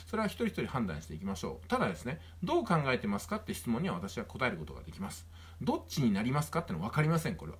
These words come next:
誰にも分かりません。それが分かったら苦労しないですからね。それはお一人一人が余剰資金の関係とか、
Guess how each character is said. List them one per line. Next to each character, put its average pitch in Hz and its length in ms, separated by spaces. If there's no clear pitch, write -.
誰 139 200
に 220 80
も 180 140
分 - 100
か 165 60
り 143 40
ま 123 80
せ - 80
ん。 82 60
そ - 160
れ 202 80
が 208 80
分 190 80
か 196 80
っ - 40
た 113 80
ら 95 60
苦 123 120
労 101 120
し 127 120
な 120 80
い - 20
で 82 80
す - 80
か - 80
ら 92 60
ね。 120 140
そ 208 120
れ 214 60
は - 120
お 175 60
一 196 180
人 196 60
一 196 60
人 135 120
が 131 160
余 113 200
剰 160 160
資 160 120
金 104 160
の 82 80
関 92 240
係 113 140
と 120 120
か、 135 320